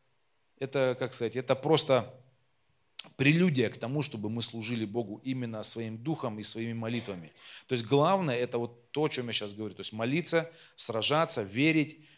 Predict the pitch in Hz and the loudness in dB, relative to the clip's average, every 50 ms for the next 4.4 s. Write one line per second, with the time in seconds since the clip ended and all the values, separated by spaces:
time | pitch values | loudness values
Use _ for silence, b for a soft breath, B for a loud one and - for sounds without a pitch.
0 | b - 98 98 131 127 - - - 123 110 - - 156 165 160 156 151 135 123 | b -8 0 4 4 4 4 4 4 4 4 4 6 6 4 4 4 2 0 0
1 | 107 120 117 113 107 - - - 120 120 120 120 131 147 151 147 135 127 110 - | 0 0 0 0 -2 -2 -4 -4 -2 -2 -2 0 0 0 0 0 0 0 0 0
2 | 113 110 104 - - - 127 127 139 143 139 131 120 101 110 104 - - 98 - | 0 0 0 0 0 0 0 2 2 0 0 0 -4 -6 -6 -6 -6 -6 -6 -4
3 | 113 110 135 131 123 - - 123 110 - 120 127 123 117 - 123 117 104 - - | 0 2 4 4 2 2 0 -2 -4 -2 -4 -4 -4 -2 0 0 -2 -2 -2 -6
4 | 110 104 101 104 92 - 78 - | -8 -4 -4 -4 -4 -6 -8 -14